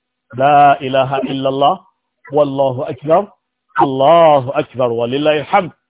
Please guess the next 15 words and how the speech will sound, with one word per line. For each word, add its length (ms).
Mo 140
là 120
wá 200
ní 120
stọ́ọ̀kù 340
títí 260
fá 220
ló 160
fi 140
di 240
àṣálẹ́, 720
eh, 380
ọjọ́ 300
kẹrin 500
ọdún. 300